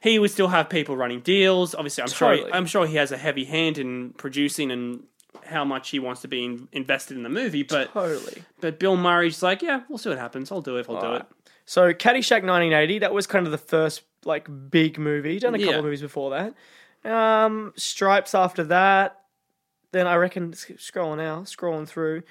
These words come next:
Speaker 2: I reckon Ghostbusters eighty-four, I
Speaker 1: Yeah.
Speaker 2: reckon that was the big moment.
Speaker 1: Yeah.
Speaker 2: I reckon that was the big
Speaker 1: What
Speaker 2: one.
Speaker 1: year was Groundhog Day? That wasn't till, like, ninety.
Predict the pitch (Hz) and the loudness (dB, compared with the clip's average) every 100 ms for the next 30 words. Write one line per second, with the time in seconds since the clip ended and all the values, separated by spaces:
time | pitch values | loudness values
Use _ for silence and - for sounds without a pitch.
0 | - - _ - 180 226 226 220 185 156 | -20 -20 _ 2 4 6 4 2 0 2
1 | 165 170 - 156 160 151 - 170 160 - | 2 2 0 -2 -2 -8 -4 -4 -6 -4
2 | 156 147 151 - 160 156 123 165 160 151 | -2 -2 -6 -4 0 2 0 0 -2 -2
3 | 147 143 143 147 139 139 - 165 151 - | -4 -6 -6 -6 -10 -12 -6 -4 -2 -6
4 | _ _ 151 151 147 139 135 147 139 285 | _ _ -8 -6 -8 -12 -8 -4 2 4
5 | 494 440 196 247 170 110 180 247 220 170 | 4 2 4 2 0 -2 -2 -2 -6 -4
6 | 127 139 139 113 | -4 -2 -2 -4